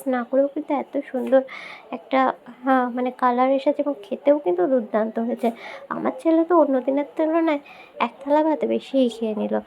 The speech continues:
আর আজকে আরও অনেক রেসিপি হয়েছিল ইঁচড় চিংড়ি মাছের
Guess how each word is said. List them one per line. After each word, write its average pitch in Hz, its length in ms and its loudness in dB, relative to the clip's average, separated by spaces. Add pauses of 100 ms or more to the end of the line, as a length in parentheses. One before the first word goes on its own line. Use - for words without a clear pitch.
(400)
আর 233 80 2
আজকে 226 380 -2
আরও 302 260 4 (100)
অনেক 262 240 -2 (100)
রেসিপি 240 360 0 (100)
হয়েছিল 226 380 -2 (440)
ইঁচড় 254 300 2
চিংড়ি 226 260 -4
মাছের 233 340 -4